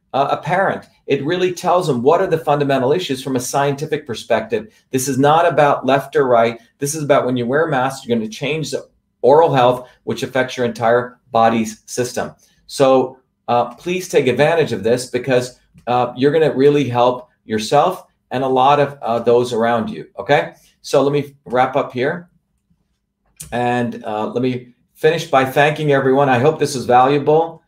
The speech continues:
And for all of you out there, if you want me to do any particular videos, please, uh, please, please, please let me know because I look for ideas from you. We wanna meet your needs. Um, but as I end here, we're gonna play our video.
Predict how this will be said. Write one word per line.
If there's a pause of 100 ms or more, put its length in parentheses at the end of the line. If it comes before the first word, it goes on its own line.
(340)
And
for
all
of
you
out
there, (100)
if
you
want
me
to
do
any
particular
videos, (220)
please, (360)
uh,
please,
please,
please
let
me
know
because
I
look
for (160)
ideas
from
you.
We
wanna
meet
your
needs. (440)
Um,
but
as
I
end
here,
we're
gonna
play
our
video.